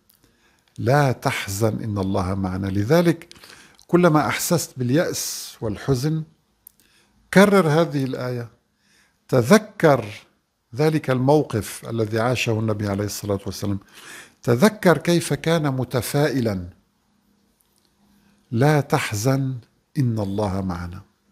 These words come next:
فإذا هنا أخي الحبيب المنطق العلمي يقول لك إذا أردت أن تغير حياتك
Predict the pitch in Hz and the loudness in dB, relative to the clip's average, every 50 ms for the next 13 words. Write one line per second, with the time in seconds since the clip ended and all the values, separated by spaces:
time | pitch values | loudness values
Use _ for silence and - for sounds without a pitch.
0 | _ _ _ _ _ _ _ _ _ _ _ _ _ _ - _ _ _ - - | _ _ _ _ _ _ _ _ _ _ _ _ _ _ -20 _ _ _ -20 -20
1 | - - - - - _ _ - - - 143 170 196 160 185 185 185 185 170 - | -20 -20 -20 -20 -20 _ _ -10 -4 -2 2 2 4 6 6 4 4 4 0 -4
2 | _ - 123 123 147 170 170 120 139 - - 139 117 98 - - 113 107 120 123 | _ -6 -4 -2 0 0 0 -2 -4 -4 -4 -4 -4 -4 -4 -4 -4 -2 -2 -2
3 | 135 135 135 139 - _ _ _ _ _ _ _ _ _ _ _ _ _ _ _ | -2 -4 -6 -12 -18 _ _ _ _ _ _ _ _ _ _ _ _ _ _ _
4 | _ _ _ _ _ _ _ _ _ _ _ - 120 117 113 127 143 151 143 - | _ _ _ _ _ _ _ _ _ _ _ -2 0 0 2 2 2 2 2 -2
5 | 135 120 - 117 104 104 101 113 113 110 110 117 127 131 117 - _ _ _ _ | -4 -4 -4 -4 -2 0 0 0 0 -2 -2 -4 -4 -6 -10 -14 _ _ _ _
6 | - _ _ _ _ - - - _ _ _ - 113 113 - - - 135 135 127 | -20 _ _ _ _ -20 -20 -20 _ _ _ -2 -2 -2 -2 -2 -2 0 0 2
7 | 123 120 123 - 120 123 139 127 110 113 113 110 110 113 120 131 127 - - - | 2 0 0 -2 -4 -4 -4 -2 0 0 0 0 0 0 0 0 -2 -4 -4 -4
8 | 117 - - 131 120 110 98 95 101 _ _ _ _ _ - 117 104 117 143 151 | -2 -2 -2 -4 -4 -4 -6 -6 -8 _ _ _ _ _ -6 -4 0 0 0 2
9 | 143 135 123 104 95 - - 113 113 123 135 135 131 - 156 156 - | 4 2 2 2 0 -4 -2 0 2 2 2 2 0 0 -4 -4 -4